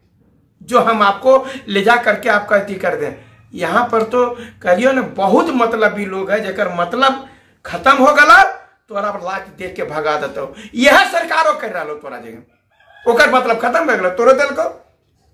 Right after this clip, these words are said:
तू कर रहे वो, वह कर रही। तोरा जैसे जब मनोज यादव की कोई रोज लड़हीन, रोज मरहीन, अच्छा तोरा संभव हम रोज लाठी खाइए और तू भाग जीभी, हम जेल जिए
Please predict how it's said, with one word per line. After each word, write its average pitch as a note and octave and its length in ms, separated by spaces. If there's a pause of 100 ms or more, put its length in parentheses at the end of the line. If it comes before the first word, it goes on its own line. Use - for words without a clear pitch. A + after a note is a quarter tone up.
(140)
तू D4+ 160
कर D#4+ 120
रहे E4 320
वो, D#4 200
वह C4 300
कर D4+ 180
रही। C4+ 240 (960)
तोरा B3+ 320
जैसे D4 680
जब G3+ 280
मनोज G#3+ 400
यादव A#3 260
की C4+ 260
कोई B3+ 180
रोज B3 260
लड़हीन, A#3 640 (280)
रोज C4 280
मरहीन, B3+ 640 (520)
अच्छा G#3 240
तोरा B3+ 300
संभव A3+ 340
हम A3 200
रोज B3+ 160
लाठी A#3+ 280
खाइए C4 520 (960)
और A3 80
तू A#3 200
भाग A#3+ 240
जीभी, B3 300 (880)
हम A3 220
जेल C4+ 260
जिए C4+ 260